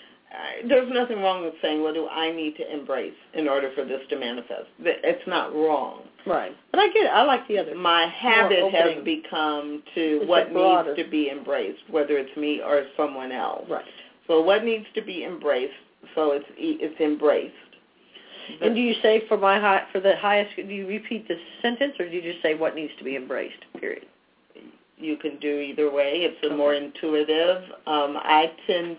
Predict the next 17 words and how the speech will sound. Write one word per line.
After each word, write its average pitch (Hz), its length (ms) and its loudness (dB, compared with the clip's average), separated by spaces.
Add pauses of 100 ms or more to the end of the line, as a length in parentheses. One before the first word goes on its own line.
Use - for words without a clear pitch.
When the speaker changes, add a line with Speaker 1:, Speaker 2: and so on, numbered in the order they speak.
Speaker 1:
to 160 560 -2 (360)
repeat, 196 760 0 (720)
um, 143 540 -2 (220)
what 180 200 4
needs 185 240 -10
to 165 80 -10
be 160 180 -4
embraced 151 640 -4
for 151 100 -4 (140)
Spirit's 156 420 -2
highest 147 420 -2
vision 147 520 -4 (100)
for 139 560 0 (100)
Leslie 135 800 -4 (800)
to 147 300 0
manifest. 127 720 -6 (880)
But 175 320 0